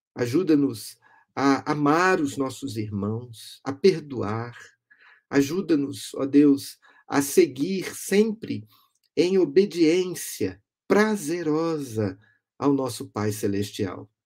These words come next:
Que a tua bênção e a tua graça esteja sobre a vida de cada um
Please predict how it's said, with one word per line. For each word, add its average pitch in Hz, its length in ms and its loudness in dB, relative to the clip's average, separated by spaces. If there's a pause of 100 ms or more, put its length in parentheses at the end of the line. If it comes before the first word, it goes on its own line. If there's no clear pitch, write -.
(600)
Que 139 120 4
a 135 100 4
tua 139 180 0
bênção 139 540 8
e 127 40 -6
a 127 80 -6
tua 131 180 -4
graça 95 420 -8
esteja 160 460 0
sobre 160 300 -4
a 151 60 2
vida 151 260 -6
de 151 160 -12
cada 170 400 -4
um 143 300 0